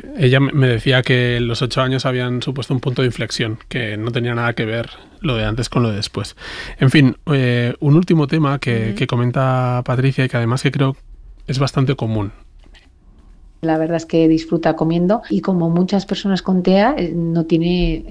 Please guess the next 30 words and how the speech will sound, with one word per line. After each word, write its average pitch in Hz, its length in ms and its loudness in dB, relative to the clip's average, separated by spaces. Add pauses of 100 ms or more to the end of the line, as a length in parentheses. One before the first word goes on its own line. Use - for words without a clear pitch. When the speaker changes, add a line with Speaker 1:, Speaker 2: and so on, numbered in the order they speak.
(140)
Speaker 3:
esa 196 240 -6
ca-, 160 240 -4
ese 175 180 -4
instinto, 196 680 0
esa, 202 220 -8 (480)
pe-, 180 100 0
mejor 170 300 2
dicho, 165 240 0
esa, 175 440 0 (640)
ay, 156 220 -4
no 147 140 -6
me 139 60 -10
sa-, - 120 -10
esa 180 240 0
percepción 202 560 2
de 165 80 0
estar 180 340 -2
lleno, 247 420 0
de 151 160 0
Speaker 2:
Ay, 160 120 2
sí. - 80 -6
Speaker 3:
estómago 214 440 0
lleno. 175 400 0
Entonces 175 380 -2
realmente 180 380 0
él 190 60 -2
es 190 80 -6
capa-, 180 260 -4
sería 190 260 2
capaz 220 380 -2